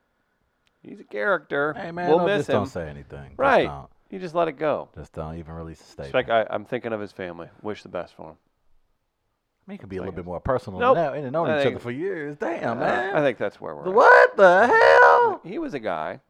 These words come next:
Speaker 2: What?
Speaker 1: I mean, you know, he'd be loud at times.
Speaker 2: I would, I would, uh, I would say so, so many nice things about you.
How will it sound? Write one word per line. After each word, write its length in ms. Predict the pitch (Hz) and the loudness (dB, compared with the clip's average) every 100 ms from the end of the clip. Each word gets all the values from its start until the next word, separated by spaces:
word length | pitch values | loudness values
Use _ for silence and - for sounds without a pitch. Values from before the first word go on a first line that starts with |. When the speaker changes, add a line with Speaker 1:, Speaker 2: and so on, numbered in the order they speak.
| _ | _
Speaker 2:
What? 840 | _ 233 277 523 554 554 554 - - _ - | _ 4 8 10 10 8 4 -20 -20 _ -14
Speaker 1:
I 40 | |
mean, 240 | 135 139 143 | -10 -10 -8
you 80 | |
know, 220 | 127 107 120 | -4 -4 -6
he'd 240 | 123 135 | -12 -14
be 160 | 113 131 | -12 -8
loud 320 | 107 85 82 | -6 -6 -8
at 120 | - | -12
times. 340 | - 87 - - - - | -18 -20 -20 -20 -20 -14
Speaker 2:
I 160 | 110 117 | -10 -6
would, 300 | 101 87 82 | -6 -8 -12
I 220 | - 123 131 | -16 -12 -10
would, 320 | 90 78 76 | -10 -10 -14
uh, 240 | 101 98 82 | -12 -12 -10
I 60 | 101 | -10
would 120 | 123 | -12
say 180 | - 87 | -12 -12
so, 540 | - 107 104 98 - _ _ _ | -8 -6 -4 -6 -12 _ _ _
so 180 | - 120 | -10 -8
many 220 | 113 101 | -6 -8
nice 240 | 95 95 | -8 -10
things 260 | - 95 92 | -10 -10 -6
about 260 | 90 92 85 | -6 -4 -6
you. 340 | 87 92 107 | -8 -8 -10